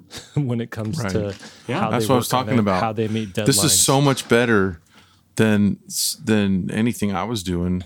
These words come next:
Speaker 1: Mm-hmm.
Speaker 2: i-, you know, in the early nineties. I, I couldn't, I c-, you know, and I was getting tons of work. So
Speaker 1: Yeah. So I,
Speaker 2: Yeah.
Speaker 1: I think too, it's like, do you, a, a professional also does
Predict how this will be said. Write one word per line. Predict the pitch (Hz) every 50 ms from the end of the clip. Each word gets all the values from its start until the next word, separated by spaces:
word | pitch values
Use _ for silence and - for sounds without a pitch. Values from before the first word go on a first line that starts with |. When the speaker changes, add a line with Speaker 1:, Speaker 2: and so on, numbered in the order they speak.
| - _ _ _ _ _ _ _
Speaker 1:
Mm-hmm. | - 123 117 98 117 107
Speaker 2:
i-, | 101 - -
you | 104 98
know, | 92 87 90
in | 92 92 92
the | 92
early | - 95 92 92 92
nineties. | 90 92 92 90 92 92 87 85
I, | 98 95 98 101
I | 95
couldn't, | - - 123 113 95 87 87 - - _ _ _ _
I | 101
c-, | 98 - - - _
you | - 110
know, | 92 90 80 78 - _ _ _ _ _ _ _ _ _ _ _
and | - 113 110 104 95 90 - - - - _ _ _ _ _ _ _ _ _
I | 110 120
was | 127 107
getting | - 110 98 95
tons | 82 - 117 104 92
of | 98
work. | 90 101 123 113 - - _ - _ -
So | - - 117 107 104 101 98 92 - - _ _ _ _
Speaker 1:
Yeah. | 117 107 98 87 - _ _ _ _ _ _ _ _ _ _ _ _ _ _ _ _ _ _ _ _ _ - - - _ _ _
So | - - - 147 151
I, | - 147 -
Speaker 2:
Yeah. | - - _
Speaker 1:
I | - 139
think | - - 233 196 - -
too, | - 185 185 160
it's | 143 117 - - -
like, | 127 120 113 - - - _ _ _ _ _ - - 104
do | - 139 156 165
you, | 156 147 143 143 143 139 135 131 131 127 - -
a, | 127 139
a | 131 123 120
professional | - - - 147 - 175 185 - - - 190 180 165 -
also | - 123 127 135 135 - - - 135 123 120 120 117 117 - - - _ _ _ _ _ _ _ _ _ _ - 113 101
does | - 123 120 131 135 135 135 131 - - - -